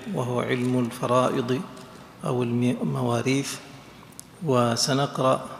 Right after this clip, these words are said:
كتاب التدريبات المضية على المسائل الفرضية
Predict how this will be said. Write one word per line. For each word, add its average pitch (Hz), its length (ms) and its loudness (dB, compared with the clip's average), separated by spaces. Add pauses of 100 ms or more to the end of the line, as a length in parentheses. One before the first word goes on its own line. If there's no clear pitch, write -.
(540)
كتاب 135 420 2
التدريبات 123 840 2
المضية 123 680 2
على 120 180 -2
المسائل 123 540 0
الفرضية 120 680 0